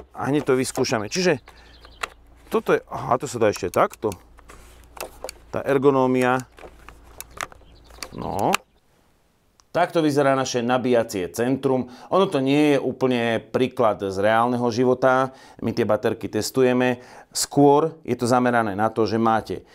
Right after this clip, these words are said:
jednu batériu, trebárs napríklad takúto sedem a polku,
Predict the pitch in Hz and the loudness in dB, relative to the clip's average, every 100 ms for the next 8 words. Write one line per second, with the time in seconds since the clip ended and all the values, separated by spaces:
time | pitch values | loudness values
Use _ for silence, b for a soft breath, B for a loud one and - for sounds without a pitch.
0 | B B - - 98 120 131 131 135 160 | B B -14 -6 -2 0 2 2 0 -2
1 | 165 95 92 127 120 127 117 107 104 104 | -4 -4 0 2 2 0 -4 -2 -2 -2
2 | - 98 87 104 98 87 71 - 139 160 | -4 -6 -2 -2 -2 -6 -4 2 2 2
3 | 165 165 | 4 2